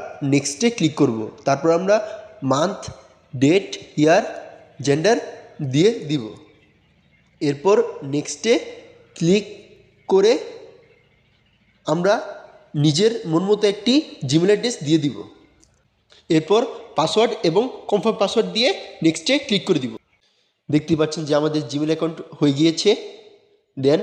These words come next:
আমরা নেক্সট ক্লিক করে I agree-তে ক্লিক করে দিব। So আপনারা এইভাবেই নাম্বার ছাড়া অসংখ্য Gmail ক্রিয়েট করতে পারেন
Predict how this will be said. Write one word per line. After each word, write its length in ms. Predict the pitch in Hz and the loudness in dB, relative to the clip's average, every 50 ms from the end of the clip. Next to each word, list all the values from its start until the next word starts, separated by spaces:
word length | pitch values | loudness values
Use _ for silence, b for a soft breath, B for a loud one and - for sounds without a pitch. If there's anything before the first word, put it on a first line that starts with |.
| 214 - | -2 -2
আমরা 140 | - 139 143 147 | 0 0 2 0
নেক্সট 140 | 151 - - - | 0 -2 -6 -6
ক্লিক 180 | - 180 175 - | -6 -6 -4 -2
করে 160 | - 185 202 220 - - 147 | 2 2 2 2 2 0 0
I 40 | 151 156 | -2 -2
agree-তে 300 | 151 156 180 180 - 214 | -2 -2 -6 -6 -4 -4
ক্লিক 220 | - - 165 151 - | -2 -2 -2 0 0
করে 100 | 156 120 | -2 -2
দিব। 160 | 113 113 - - - _ _ _ _ _ _ _ _ _ _ _ _ _ _ _ - - | -2 -4 -8 -12 -18 _ _ _ _ _ _ _ _ _ _ _ _ _ _ _ -12 -4
So 120 | - 147 139 151 170 - - - - | 0 2 2 2 2 -2 -6 -6 -6
আপনারা 400 | 127 - - 151 143 139 143 147 160 - - - - - | -6 -2 2 2 4 4 4 2 2 0 -4 -6 -4 -2
এইভাবেই 460 | 143 139 131 127 123 127 139 160 190 214 - - - - _ _ _ _ _ _ _ _ _ _ _ _ _ _ _ _ _ _ _ _ _ _ _ _ _ _ _ _ _ _ 131 | 0 2 2 2 2 0 0 -2 -2 -4 -10 -14 -20 -20 _ _ _ _ _ _ _ _ _ _ _ _ _ _ _ _ _ _ _ _ _ _ _ _ _ _ _ _ _ _ 0
নাম্বার 260 | 127 123 123 135 135 | 0 0 2 0 -2
ছাড়া 340 | - - - 147 135 143 165 202 - - - - - - - _ - | -2 -2 -2 0 0 2 0 0 -4 -8 -14 -18 -20 -20 -20 _ -14
অসংখ্য 500 | 143 123 - - 151 147 135 - 156 165 190 220 - - - - - 117 | -14 -10 -8 -8 -8 -8 -6 -4 -2 -2 -2 -2 -6 -14 -18 -18 -14 -6
Gmail 300 | 110 120 123 139 160 190 202 - - - | -4 -2 0 2 2 2 0 -4 -4 -2
ক্রিয়েট 180 | 185 156 139 - | 0 0 0 -2
করতে 460 | - 156 - - 208 233 - - - - | -6 -6 0 2 2 2 0 -2 -6 -2
পারেন 320 | 165 139 127 113 98 - | -2 -2 -2 -2 -6 -12